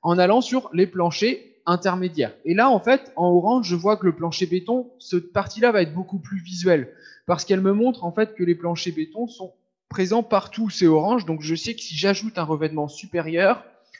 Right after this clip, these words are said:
une chape flottante, par exemple, hop, ici, on va prendre celle à vingt-deux, euh, D B, bah, elle va s'ajouter partout où c'est orange.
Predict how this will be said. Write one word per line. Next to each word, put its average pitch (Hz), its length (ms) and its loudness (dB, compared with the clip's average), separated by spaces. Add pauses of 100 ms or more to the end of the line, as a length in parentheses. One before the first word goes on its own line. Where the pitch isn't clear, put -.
(340)
une 156 140 -6
chape 151 180 -2
flottante, 190 520 -2
par 143 180 -2
exemple, 156 420 -4 (140)
hop, 139 140 -10 (200)
ici, 185 560 -12 (720)
on 110 140 -20
va 120 80 -20
prendre 113 200 -18
celle 110 160 -12
à 113 60 -6
vingt-deux, 117 420 -10 (300)
euh, 110 120 -16
D 123 120 -6
B, 170 320 -4 (320)
bah, 175 180 6
elle 190 140 4
va 196 120 6
s'ajouter 185 440 0
partout 220 420 0
où 214 40 0
c'est 196 180 0
orange. 147 400 2